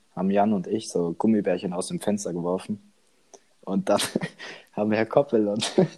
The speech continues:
<laughs> haben Herr Koppel und Frau Kemper das gesehen und sind dann wirklich hoch in unser Zimmer gestürmt und haben dann erst so, so wirklich ins Zimmer reingeschrieben, so Jan Barke, wir, also wir haben keinen Jan Barke, wir haben David Barke und Jan Kleinhorst und die haben halt die Namen vermischt.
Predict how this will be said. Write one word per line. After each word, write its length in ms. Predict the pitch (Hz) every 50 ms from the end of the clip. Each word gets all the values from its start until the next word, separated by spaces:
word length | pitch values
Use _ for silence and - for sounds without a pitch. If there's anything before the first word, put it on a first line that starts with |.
| - - -
<laughs> 400 | - - - - _ _ - -
haben 260 | 113 117 117 113 113
Herr 200 | 107 107 101 101
Koppel 340 | - - 135 - - 110 101
und 180 | 104 104 107
Frau 160 | - - - 98
Kemper 300 | - - 120 120 - 110
das 160 | 101 98 - -
gesehen 340 | 101 95 104 110 120 113
und 60 | 98 95
sind 120 | 104 104
dann 140 | 101 98 98
wirklich 240 | 101 101 - - -
hoch 160 | 147 135 -
in 60 | 98
unser 200 | 95 95 95 -
Zimmer 320 | - - - - 143 104
gestürmt 540 | 95 135 - - - - - 113 120 123 113
und 120 | 110 107 120
haben 120 | 127 113
dann 160 | 113 113 110
erst 240 | 107 120 135 - -
so, 320 | 104 98 104 104 104 110 - - - - - - - _
so 200 | - 110 107 110
wirklich 220 | 120 123 127 -
ins 240 | 127 104 104 - -
Zimmer 340 | - - 135 123 110 107 101
reingeschrieben, 540 | 104 117 127 123 120 - - - 120 117 104
so 100 | 101 92
Jan 320 | 92 90 110 107 117 110 92
Barke, 580 | - 95 113 123 131 - - 135 131 123 127 135
wir, 200 | 107 101 98 98 - -
also 340 | 95 95 98 95 95 90
wir 80 | 104 110
haben 100 | 117 120
keinen 220 | - - 95 95
Jan 180 | 92 92 92 95
Barke, 320 | 92 - - - - -
wir 80 | 95 90
haben 100 | 87 175
David 300 | - 95 104 - 110 -
Barke 320 | - 101 104 110 - 104
und 140 | 92 90 82
Jan 160 | 98 95 98
Kleinhorst 560 | 95 - 104 110 113 101 95 101 98 - - -
und 100 | 92 87
die 80 | 95
haben 80 | 101 107
halt 180 | 101 95 - - -
die 40 |
Namen 240 | 92 98 - 113 113
vermischt. 440 | - - 95 - - 117 - - -